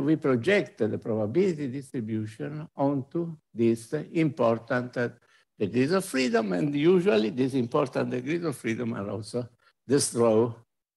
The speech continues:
uh, degrees of freedom of the system. Okay. Uh,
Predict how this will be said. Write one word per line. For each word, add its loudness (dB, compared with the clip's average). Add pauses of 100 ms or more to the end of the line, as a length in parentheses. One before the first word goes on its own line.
(300)
uh, -2
degrees 0
of -2
freedom -8
of 2
the 0
system. -8 (1300)
Okay. -6 (1600)
Uh, 4